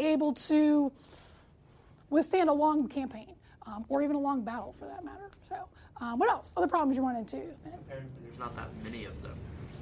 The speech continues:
Speaker 1: Mm-hmm. Yeah, much fewer. All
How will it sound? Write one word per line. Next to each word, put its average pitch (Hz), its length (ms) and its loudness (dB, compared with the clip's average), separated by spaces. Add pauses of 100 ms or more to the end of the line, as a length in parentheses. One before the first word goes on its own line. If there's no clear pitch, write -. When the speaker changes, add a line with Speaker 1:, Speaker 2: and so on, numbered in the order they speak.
(180)
Speaker 1:
Mm-hmm. - 960 2
Yeah, 233 140 4
much 311 380 4
fewer. 302 460 2 (1200)
All - 60 -14